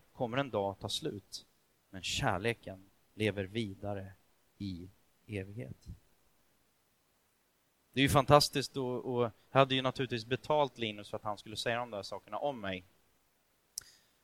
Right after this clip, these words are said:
Nej, men det är ju fantastiskt att höra. <laughs> Eh, ja, men man, man har ju följts åt och, och, eh, ja, men jag älskar dig på riktigt. Men samtidigt så sitter jag och tänker där bara, det där,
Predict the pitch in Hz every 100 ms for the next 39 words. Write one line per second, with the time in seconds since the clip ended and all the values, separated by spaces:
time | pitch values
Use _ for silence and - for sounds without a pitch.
0 | _ _ _ - 143 151 151 160 147 151
1 | - 139 123 123 113 131 120 135 - -
2 | 110 - - - - 110 104 73 - _
3 | - - _ _ _ _ _ _ - 135
4 | 139 135 135 123 131 131 131 - 143 131
5 | 120 - 135 - 120 110 110 113 113 110
6 | 82 - _ _ _ _ _ - 123 139
7 | 117 147 127 - 135 120 104 98 - _
8 | _ _ _ _ _ 123 110 - 117 -
9 | - - - _ _ _ _ _ _ _
10 | _ _ _ _ _ _ _ _ _ 147
11 | 139 170 131 - 151 143 123 135 - 120
12 | 139 147 131 107 98 101 - 117 120 123